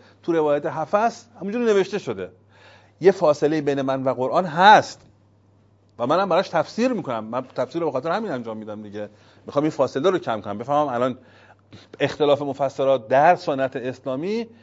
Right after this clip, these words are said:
به خاطر اینه که یه متنی اونجا نوشته شده، من می‌خوام با-، باش نسبت برقرار کنم. من در یه زمانی هستم، در یه دوره‌ای هستم،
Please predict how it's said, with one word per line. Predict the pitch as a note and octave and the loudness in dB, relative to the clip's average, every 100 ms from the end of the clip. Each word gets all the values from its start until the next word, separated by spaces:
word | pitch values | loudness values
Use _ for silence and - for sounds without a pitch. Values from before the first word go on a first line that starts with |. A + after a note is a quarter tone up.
| _ _ _ _ _ G#2 | _ _ _ _ _ -6
به | A2+ | -4
خاطر | D3 D3 | -2 0
اینه | G#3 G3 | 0 0
که | D#3+ | -2
یه | F#3 | 0
متنی | F#3+ F#3+ F3+ | 0 0 -2
اونجا | D3+ F3+ | 0 0
نوشته | D#3+ C3+ F#3+ | 0 -2 -4
شده، | G#3+ A3 | -4 -2
من | G3 F#3+ G#3+ G#3+ - - - - - | 2 4 4 0 -8 -20 -20 -20 -10
می‌خوام | D3 C#3+ F#3+ F#3+ C#3+ C3+ | -8 -2 -4 -4 -8 -4
با-، | D3 D#3+ | -4 0
باش | D#3 E3+ E3 | 2 2 -2
نسبت | D3 F3 D3 | -2 -2 0
برقرار | A2+ G#2 G2+ G#2 | -2 -2 -4 -8
کنم. | G#2 G2+ - - - | -10 -14 -16 -20 -10
من | B3 G#3 | -8 -2
در | |
یه | F#3 F3+ | 0 0
زمانی | D3+ C#3+ E3 F3+ | 0 -2 -4 -4
هستم، | D#3 C#3+ C#3+ | -6 -6 -6
در | A#2 | -4
یه | C#3 | -4
دوره‌ای | B2+ B2 B2 D#3 | -2 -2 0 -2
هستم، | C#3+ - B2 | -4 -6 -8